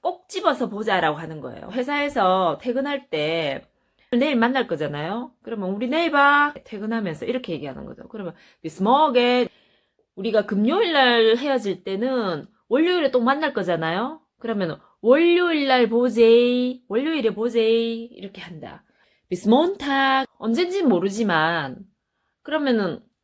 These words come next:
어, 뭐 무슨 요일 이렇게 특정하진 않지만 어, 그 물건 갖다 줄 때 그럼 그때 보자. 그러면은 "어, 그래. 비슷한.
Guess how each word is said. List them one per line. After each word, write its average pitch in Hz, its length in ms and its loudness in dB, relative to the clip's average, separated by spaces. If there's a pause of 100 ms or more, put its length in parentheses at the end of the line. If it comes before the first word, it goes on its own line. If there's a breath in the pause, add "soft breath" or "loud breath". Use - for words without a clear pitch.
(680)
어, 190 300 -2
뭐 170 200 -2
무슨 226 340 0
요일 254 440 4
이렇게 247 260 -2
특정하진 277 520 -6
않지만 160 720 0
어, 170 80 0
그 - 100 -12
물건 240 300 -2
갖다 214 260 -2
줄 294 200 -4
때 156 720 0 (280 soft breath)
그럼 185 180 -6
그때 247 280 -2
보자. 147 640 -4 (280)
그러면은 156 580 -6 (200)
"어, 294 220 0
그래. 349 500 4
비슷한. 320 760 -2